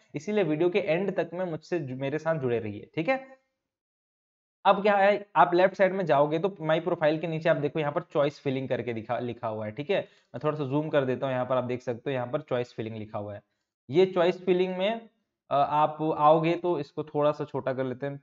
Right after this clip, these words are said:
टू ट्वेंटी बड़ा कर लेते हैं, थोड़ा सा ये लगे, थोड़ा बड़ा हो जाए। उसके बाद आप देखोगे तो, अ, चॉइस फिलिंग में क्लिक करने के बाद आपका कुछ इस तरीके का इंटरफेस आएगा, जहां पर आपको तीन ऑप्शंस दिखेंगे। तीनों ऑप्शंस में एक ऑप्शन है सैनिक स्कूल्स,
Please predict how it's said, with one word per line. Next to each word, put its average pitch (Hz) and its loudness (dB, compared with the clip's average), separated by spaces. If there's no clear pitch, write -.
टू 131 -4
ट्वेंटी 123 -8
बड़ा 117 -2
कर 113 -10
लेते 107 -10
हैं, 110 -16
थोड़ा 110 -8
सा 110 -14
ये 110 -8
लगे, 110 -10
थोड़ा 113 -6
बड़ा 107 -6
हो 104 -8
जाए। 165 -6
उसके 151 -2
बाद 214 8
आप 202 12
देखोगे 190 6
तो, 214 2
अ, 160 8
चॉइस 190 6
फिलिंग 208 4
में 202 -2
क्लिक 202 0
करने 190 2
के 190 2
बाद 180 4
आपका 180 2
कुछ 196 -2
इस 185 -6
तरीके 170 0
का 170 0
इंटरफेस 160 -2
आएगा, 151 4
जहां 147 2
पर 196 4
आपको 185 4
तीन 196 -2
ऑप्शंस 139 -2
दिखेंगे। 117 -6
तीनों 170 -2
ऑप्शंस 180 -2
में 180 -8
एक 165 -4
ऑप्शन 151 0
है 202 0
सैनिक 165 0
स्कूल्स, 214 -2